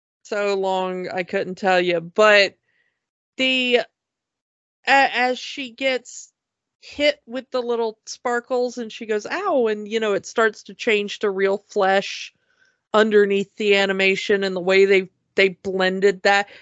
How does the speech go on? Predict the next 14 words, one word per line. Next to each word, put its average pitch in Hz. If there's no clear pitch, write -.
It 269
still 415
holds 330
up, 220
that, 214
that 233
sequence. 196
And 226
then 214
her 277
being 240
deposited 208
on 196
the 190